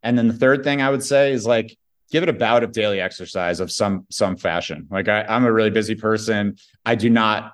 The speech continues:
devote, my dogs have, they get exercise every day. It is not time intensive. They do not do incredible stuff like that, but they get their thirty minutes of, like, something every day. And it's not really, you can make a dog very lean without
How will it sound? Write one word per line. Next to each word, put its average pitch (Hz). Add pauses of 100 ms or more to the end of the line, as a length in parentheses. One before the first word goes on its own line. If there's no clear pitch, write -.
(140)
devote, 117
my 113
dogs 117
have, 104 (560)
they 120
get 123
exercise 117
every 107
day. 113
It 127
is 120
not 110
time 107
intensive. 104
They 113
do 110
not 104
do 104
incredible 101
stuff 101
like 101
that, 101
but 107
they 123
get 110
their 104
thirty 104
minutes 98
of, 85
like, 87 (220)
something 117
every 101
day. 101 (400)
And 110 (180)
it's 123
not 165
really, 143
you 127
can 160
make 139
a -
dog 110
very 110
lean 92
without 87